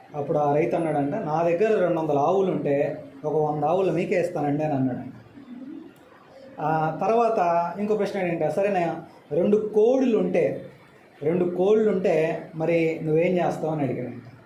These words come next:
ఆ, అప్పుడు ఆ రైతు అన్నాడంట, "మీరు ఏమన్నా అడగండి కానీ ఆ రెండు కోళ్ళు మాత్రం అడగమాకండి, మీకు మాత్రం ఇవ్వను" అన్నాడంట.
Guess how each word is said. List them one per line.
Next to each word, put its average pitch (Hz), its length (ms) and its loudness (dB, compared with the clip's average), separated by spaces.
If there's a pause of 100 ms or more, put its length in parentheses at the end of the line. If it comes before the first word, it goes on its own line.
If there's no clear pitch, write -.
(680)
ఆ, 143 420 2
అప్పుడు 151 220 0
ఆ 143 140 2
రైతు 170 180 2
అన్నాడంట, 147 640 0 (380)
"మీరు 147 200 0
ఏమన్నా 214 460 2
అడగండి 180 280 0
కానీ 147 460 0
ఆ 143 120 2
రెండు 175 240 2
కోళ్ళు 196 300 2
మాత్రం 160 360 0
అడగమాకండి, 143 580 0
మీకు 156 240 -2
మాత్రం 160 320 -4
ఇవ్వను" 160 200 0
అన్నాడంట. 131 320 -4